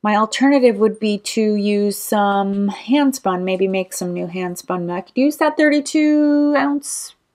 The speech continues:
thing of fiber that I have. Um,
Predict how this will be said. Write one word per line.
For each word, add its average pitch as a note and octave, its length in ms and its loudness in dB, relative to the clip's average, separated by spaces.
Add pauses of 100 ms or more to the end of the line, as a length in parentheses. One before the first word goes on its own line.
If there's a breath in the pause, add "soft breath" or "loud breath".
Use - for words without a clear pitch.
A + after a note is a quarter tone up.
thing - 580 -8
of F#3 360 -6 (220)
fiber - 500 -4
that - 140 -10
I - 40 -10
have. - 220 -6 (840 loud breath)
Um, F#3 600 0